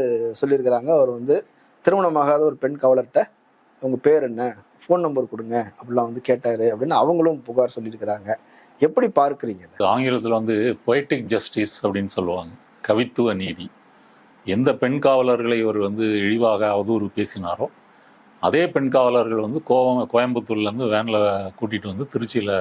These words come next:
Speaker 2: நீதிபதி முன்னாடி வந்து ப்ரொடியூஸ் பண்றாங்க. வழக்கமா வந்து ஆண் கைதிகளுக்கு வந்து ஆண் போலீஸும், பெண் கைதிகளுக்கு பெண் போலீஸும் தான்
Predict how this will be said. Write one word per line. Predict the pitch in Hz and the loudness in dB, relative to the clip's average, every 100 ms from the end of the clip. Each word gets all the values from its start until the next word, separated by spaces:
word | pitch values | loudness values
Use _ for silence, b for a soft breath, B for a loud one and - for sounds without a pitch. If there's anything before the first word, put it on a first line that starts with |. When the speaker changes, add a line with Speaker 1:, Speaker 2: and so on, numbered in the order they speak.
| 90 87 - _ _ _ _ _ | -2 -6 -18 _ _ _ _ _
Speaker 2:
நீதிபதி | 110 113 107 104 | -4 -2 0 0
முன்னாடி | 98 107 117 | -2 0 0
வந்து | 101 95 107 104 95 85 82 82 - _ _ _ _ | 0 -4 -4 -4 -6 -10 -20 -20 -20 _ _ _ _
ப்ரொடியூஸ் | 101 104 98 | -4 -2 -4
பண்றாங்க. | 98 92 85 85 - - 320 | -8 -10 -10 -12 -20 -18 0
வழக்கமா | 110 135 156 156 147 | 2 2 2 2 2
வந்து | 139 135 156 165 170 | 0 2 2 4 4
ஆண் | 139 131 | 4 2
கைதிகளுக்கு | 135 131 127 123 117 113 | 0 0 0 0 -2 -2
வந்து | 113 117 | 0 2
ஆண் | 107 113 110 | 2 2 -2
போலீஸும், | 110 101 87 117 214 254 _ _ - | -4 -4 -4 -6 -6 -10 _ _ -6
பெண் | 113 127 | -2 0
கைதிகளுக்கு | 120 110 101 98 131 110 | 0 0 -2 -2 0 0
பெண் | 104 107 | -4 -4
போலீஸும் | 107 101 - 95 | -4 -4 -6 -8
தான் | 110 110 98 90 | -6 -6 -6 -10